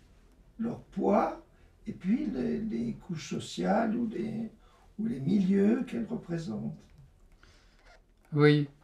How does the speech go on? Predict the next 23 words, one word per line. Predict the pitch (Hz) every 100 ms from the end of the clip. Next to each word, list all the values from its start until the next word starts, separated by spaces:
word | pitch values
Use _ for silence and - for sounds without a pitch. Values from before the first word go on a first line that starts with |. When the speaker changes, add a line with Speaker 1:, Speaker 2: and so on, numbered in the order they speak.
| _ _ _ -
Speaker 2:
on | 127
peut | - 151
dire | 135 175 165 165
que | 156 139 131 -
<clears throat> | - 143 135 - - _ _ _ _ _ - - - - -
il |
y |
avait, | 143 123 165 170 151 139
euh, | 131 123 120 - _ _ _ -
le, | 151 135 123 120 117 113 _ _ _ _ _ _ _ _ _ _ _ _ _ -
des | 127 127 127 123 120
organisations | 147 139 143 143 135 127 131 - 175 160
qui | - 143
ont | 135
été | 131 131 135 127
créées | - 143 143 139
lors | 151 151 135
de | 135
l'éclatement | 127 135 147 135 135 139 135
du | 123 127 127
F | -
L | 123 147
N | 170 135